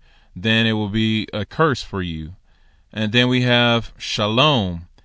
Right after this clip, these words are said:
And then we have the whole idea that we just learned in Kedoshim about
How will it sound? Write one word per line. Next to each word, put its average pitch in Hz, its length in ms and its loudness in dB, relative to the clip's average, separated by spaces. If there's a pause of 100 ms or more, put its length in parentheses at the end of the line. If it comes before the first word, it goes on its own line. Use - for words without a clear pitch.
(280)
And 101 120 -4
then 110 140 0
we 117 160 2
have 120 300 2
the 117 120 2
whole 123 260 4
idea 117 480 4
that 120 120 2
we 110 100 0
just 113 240 -4
learned 120 180 -2
in 110 60 -4
Kedoshim 127 720 -2
about 104 460 -4